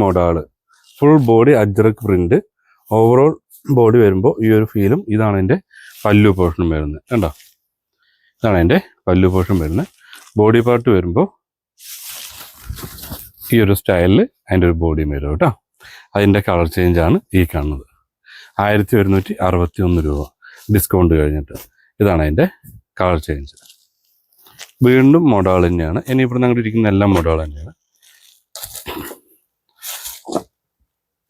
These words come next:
നമുക്ക് ഈ ഒരു സ്റ്റൈലിൽ പല്ലു വരുന്നുണ്ട്, with കുഞ്ചലത്തോട് കൂടിയിട്ട്. Overall ബോഡി വരുമ്പോൾ മോഡാൾ അറിയാലോ, ഇവിടെ പിടിച്ചാൽ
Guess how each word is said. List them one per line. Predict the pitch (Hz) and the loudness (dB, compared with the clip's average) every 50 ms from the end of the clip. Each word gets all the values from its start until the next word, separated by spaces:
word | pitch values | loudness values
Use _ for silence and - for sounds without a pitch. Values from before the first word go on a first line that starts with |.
| _ _ - | _ _ 0
നമുക്ക് | 110 104 101 101 - 180 208 - _ - - - - - - - - - - - - _ _ _ _ _ _ - - - _ _ _ - 120 | 2 2 2 0 -2 -6 -20 -20 _ -20 -20 -20 -20 -20 -20 -20 -20 -20 -20 -20 -20 _ _ _ _ _ _ -20 -20 -20 _ _ _ 0 2
ഈ | 120 117 | 2 4
ഒരു | 107 110 - | 4 2 0
സ്റ്റൈലിൽ | - - 104 92 92 98 101 98 101 107 110 139 208 - _ _ _ _ _ _ _ _ _ - | -2 -4 -2 0 2 2 2 2 2 2 2 0 -2 -4 _ _ _ _ _ _ _ _ _ -12
പല്ലു | - - 104 98 98 101 107 104 90 | -6 -2 0 2 2 4 4 4 4
വരുന്നുണ്ട്, | 82 80 82 82 80 80 - - - 127 | 2 2 0 -2 -4 -4 -4 -4 -2 -2
with | 110 104 - 110 - - | -2 0 0 -2 -2 0
കുഞ്ചലത്തോട് | 101 92 90 87 87 90 85 - 98 92 87 82 78 | -2 -2 0 0 0 0 0 0 0 2 2 2 2
കൂടിയിട്ട്. | 76 76 78 73 76 - 160 214 _ _ _ _ _ _ _ _ _ _ _ - | 2 0 -2 -2 -2 -2 -4 -4 _ _ _ _ _ _ _ _ _ _ _ -2
Overall | 104 107 110 117 123 135 131 110 98 | 0 2 2 2 2 2 2 2 2
ബോഡി | 92 95 110 117 98 | 2 4 4 4 2
വരുമ്പോൾ | 85 80 80 78 101 160 190 - _ _ _ _ _ _ _ _ _ _ _ _ _ _ _ _ _ _ _ _ _ _ _ - | 2 0 0 0 0 -2 -2 -4 _ _ _ _ _ _ _ _ _ _ _ _ _ _ _ _ _ _ _ _ _ _ _ 0
മോഡാൾ | 95 98 101 107 110 117 127 135 - _ _ _ - 107 | 2 2 4 4 4 2 2 0 -2 _ _ _ -2 0
അറിയാലോ, | 110 117 120 104 85 76 - - 110 | 2 4 4 2 0 -2 -4 -4 -4
ഇവിടെ | 95 92 104 101 - | -2 0 -2 -2 -2
പിടിച്ചാൽ | - 101 95 - - 143 | -2 -2 -2 0 0 -2